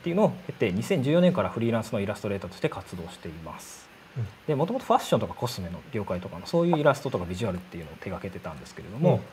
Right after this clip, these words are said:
Speaker 2: うん。
Speaker 1: 今は結構iPadを主流にして、アナログとかデジタルとかを融合させて、えー、クリエイティブをやっているということなんです。
Speaker 2: はい。
Speaker 1: で、レジデント期間はですね、イラストの可能性を広げるっていうことをテーマに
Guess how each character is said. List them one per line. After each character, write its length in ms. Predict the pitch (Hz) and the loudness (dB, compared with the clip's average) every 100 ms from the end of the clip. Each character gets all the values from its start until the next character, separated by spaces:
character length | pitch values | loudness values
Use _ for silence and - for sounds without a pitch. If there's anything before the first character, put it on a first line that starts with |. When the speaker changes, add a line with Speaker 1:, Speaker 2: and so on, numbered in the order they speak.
| - - - - - | -18 -20 -20 -18 -2
Speaker 2:
う 20 | 180 | 2
ん。 40 | |
Speaker 1:
今 160 | 196 104 | 6 6
は 60 | |
結 180 | 92 92 - | 4 -8 -8
構 120 | - - - - | -10 -10 -16 -2
iPad 560 | 143 160 175 180 - | -2 2 2 2 -6
を 40 | 85 | -6
主 160 | - | -4
流 80 | 92 | -4
に 180 | 87 87 | -4 -6
し 100 | - | -6
て、 200 | - 95 - | -2 -2 -2
ア 140 | 110 | 0
ナ 100 | 117 | 2
ロ 120 | 123 | 2
グ 60 | 120 | 0
と 80 | 95 | -6
か 100 | 87 | -6
デ 120 | 104 | -6
ジ 80 | - | -4
タ 80 | |
ル 100 | 87 | -6
と 100 | - | -6
か 120 | - 151 | 0 2
を 140 | 104 | 2
融 200 | 107 110 | 2 2
合 160 | 107 101 | 2 0
さ 120 | 101 | -4
せ 100 | 90 | -4
て、 280 | - 190 - - - - - | 4 4 4 -10 -20 -16 -2
え 440 | 107 101 95 101 - - - - - - - - - | 2 2 2 -2 -8 -20 -20 -20 -20 -20 -20 -20 -4
ー、 40 | |
ク 60 | 117 | 0
リ 60 | |
エ 20 | 101 | 0
イ 20 | |
テ 80 | 101 | 0
ィ 20 | |
ブ 100 | 95 | 0
を 100 | 90 | 0
や 120 | 113 | -2
っ 40 | 95 | -2
て 200 | - 95 | -4 -4
い 60 | |
る 60 | 87 | -4
と 120 | 92 | -6
い 20 | - - - 120 104 | -8 -10 -4 -2 -2
う 40 | 98 | -6
こ 120 | - | -10
と 100 | 101 | -12
な 60 | |
ん 20 | - | -14
で 60 | |
す。 80 | - | -4
Speaker 2:
は 60 | 175 | 6
い。 20 | |
Speaker 1:
で、 160 | 185 180 | 6 8
レ 120 | 139 | 6
ジ 80 | 165 | 10
デ 80 | 185 | 10
ン 80 | |
ト 100 | 185 | 8
期 120 | 175 - | 2 4
間 140 | 120 | 2
は 60 | 85 | 2
で 60 | |
す 60 | - | -2
ね、 60 | 101 | 6
イ 40 | |
ラ 100 | 143 | 6
ス 80 | - | 6
ト 60 | 143 | 2
の 100 | 123 | 2
可 120 | 131 | 2
能 100 | 127 | 4
性 120 | 131 | 4
を 20 | |
広 260 | 123 127 123 | 4 4 4
げ 80 | 120 | 4
る 80 | |
っ 20 | 113 | 2
て 200 | - 175 | 0 2
い 20 | |
う 40 | |
こ 60 | 214 | 4
と 60 | 139 | 4
を 20 | |
テ 140 | - | 4
ー 60 | 110 | 2
マ 100 | 87 | 0
に 100 | 87 | -6